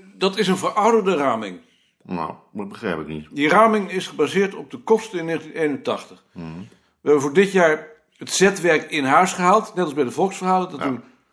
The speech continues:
Speaker 1: Zandgrond en Kraai nu, dat scheelt de helft.
Speaker 2: Daar weet ik niets van.
Speaker 1: Dat heb ik met je besproken.
Speaker 2: Wanneer was dat dan?
Speaker 1: Oktober, begin november.
Speaker 2: En, eh, heb je dat met de Rode besproken?
Speaker 1: Natuurlijk.
Speaker 2: Maar dan kom je nog de helft van het bedrag tekort.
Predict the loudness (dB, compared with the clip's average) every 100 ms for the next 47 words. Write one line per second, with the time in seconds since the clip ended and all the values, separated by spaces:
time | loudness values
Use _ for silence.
0 | _ 0 4 4 2 -4 -2 -2 -4 -10
1 | -6 2 4 4 4 2 0 -4 -2 0
2 | 2 2 0 -2 -8 -8 -6 -2 -2 -2
3 | -4 -2 0 0 -2 -6 -6 -2 0 0
4 | -4 -2 0 0 -4 -8 -4 0 4 4
5 | 4 2 0 -2 -4 -10 _ _ -14 -10
6 | -8 -2 0 0 -4 -10 -10 -10 -10 -10
7 | -12 -16 _ -6 -4 -4 -4 -2 -2 0
8 | 0 0 0 2 4 4 4 0 -4 -2
9 | 0 0 0 4 4 4 0 -10 _ _
10 | _ _ -20 -8 0 2 2 2 4 4
11 | 4 4 4 4 4 0 -2 -4 -2 -4
12 | -4 -6 -4 -4 -4